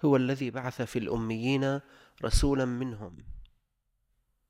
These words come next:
أم أمية كانت، حولها الإسلام إلى علم،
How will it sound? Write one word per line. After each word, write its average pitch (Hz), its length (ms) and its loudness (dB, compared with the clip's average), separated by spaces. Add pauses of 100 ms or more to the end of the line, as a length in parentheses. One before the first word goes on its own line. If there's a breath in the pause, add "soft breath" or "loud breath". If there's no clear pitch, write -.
(1080)
أم 156 220 2
أمية 117 540 0
كانت، - 560 -10 (760 loud breath)
حولها 135 520 -2
الإسلام 127 560 0
إلى 110 220 0
علم، 98 460 -4